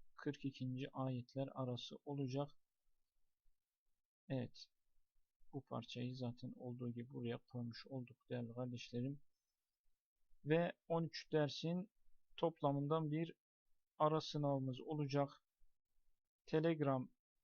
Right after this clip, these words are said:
e, sistemi üzerinde sınavımız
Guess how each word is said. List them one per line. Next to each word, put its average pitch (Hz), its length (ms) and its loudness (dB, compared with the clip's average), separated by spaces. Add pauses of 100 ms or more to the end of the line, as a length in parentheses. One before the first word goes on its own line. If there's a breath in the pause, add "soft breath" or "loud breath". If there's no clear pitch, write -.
(220)
e, 131 60 0 (1120)
sistemi 135 540 -4
üzerinde 131 840 0 (400)
sınavımız 139 880 0